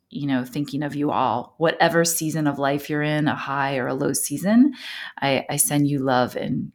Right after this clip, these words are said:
good vibes. August is my birthday month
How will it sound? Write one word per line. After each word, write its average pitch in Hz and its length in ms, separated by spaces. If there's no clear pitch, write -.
good 139 160
vibes. 127 600
August 202 580
is 170 300
my 160 160
birthday 151 340
month 143 560